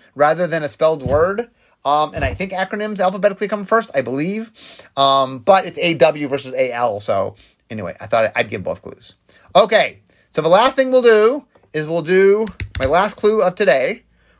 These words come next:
will be, um, the fl-, uh, the alphabetically last four-letter word in Magic. Uh, okay, so this is from Mirage.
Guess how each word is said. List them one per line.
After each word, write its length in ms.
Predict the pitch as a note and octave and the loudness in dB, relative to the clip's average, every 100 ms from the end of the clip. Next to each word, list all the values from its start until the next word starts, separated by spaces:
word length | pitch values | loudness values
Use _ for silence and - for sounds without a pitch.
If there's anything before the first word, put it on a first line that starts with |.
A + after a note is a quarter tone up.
| - | -4
will 200 | D3+ F3+ | 0 0
be, 440 | D3+ C#3 D3 E3+ _ _ _ - | 0 -2 -4 -6 _ _ _ -4
um, 440 | C#3 C3+ C3+ B2+ | 0 0 -2 -8
the 120 | - D3 | -4 -4
fl-, 240 | - F3+ - | -4 -8 -2
uh, 400 | C#3+ C#3+ C3+ B2+ _ _ _ | 2 2 2 -2 _ _ _
the 200 | - D#3+ - - | -8 -8 -10 -4
alphabetically 640 | E3+ A3+ C4+ A3 A3 G#3 G3 | 2 4 4 2 2 0 -2
last 460 | F3+ G#3 A3+ - | 2 2 2 -4
four-letter 600 | - - G3 G3+ F#3+ F#3 | -14 -2 2 4 4 2
word 480 | E3+ D#3+ C#3+ A#2 A2+ _ _ _ _ _ C3 | 2 2 2 0 -6 _ _ _ _ _ -8
in 120 | C3+ | -4
Magic. 340 | C3 G#2+ - _ _ _ _ _ _ _ | -4 -4 -10 _ _ _ _ _ _ _
Uh, 440 | C3 C#3+ C#3 C3+ - _ _ _ | -2 0 0 -2 -4 _ _ _
okay, 300 | F3 G3 E3+ | 2 4 2
so 140 | A#2+ E3 | 0 0
this 260 | D#3+ C#4 | 4 4
is 120 | D#4+ - | 2 0
from 220 | A#3+ A3 | 0 2
Mirage. 840 | G#3 F#3 E3+ D3 G2+ G2+ B2+ - | 4 6 4 4 -2 -8 -14 -18